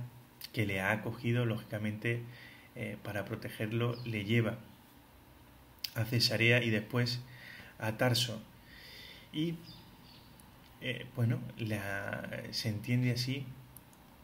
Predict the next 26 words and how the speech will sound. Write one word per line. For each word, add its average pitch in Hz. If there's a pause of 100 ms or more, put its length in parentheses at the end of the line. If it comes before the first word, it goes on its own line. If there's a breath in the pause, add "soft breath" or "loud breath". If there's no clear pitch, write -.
(720)
que 110
la 101
vida 120
creciente 120
de 113
la 113
Iglesia 117
es 117
fruto 127 (540 loud breath)
de 117
la 92
Pascua 117
del 117
Señor, 123 (1040 loud breath)
pues 113
es 117 (320)
Cristo 131
Jesús, -
el 120
resucitado, 117 (580)
quien 113
a 107
través 107
del 110
Espíritu 113
Santo 107